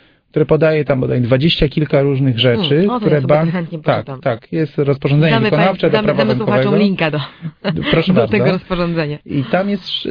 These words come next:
Speaker 1: tam jest szczegółowo opisane, tak, jakie dane. To też nie znaczy, żeby była jasność,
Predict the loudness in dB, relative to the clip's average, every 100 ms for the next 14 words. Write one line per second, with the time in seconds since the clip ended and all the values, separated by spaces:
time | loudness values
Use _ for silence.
0 | -4 -2 -2 0 0 2 0 0 0 0
1 | -2 -2 -2 -2 0 -2 0 -2 2 0
2 | 0 -2 -2 0 -2 0 -2 0 0 -2
3 | 0 0 0 -2 _ _ _ _ 0 2
4 | 2 2 0 -2 -4 -2 -2 -4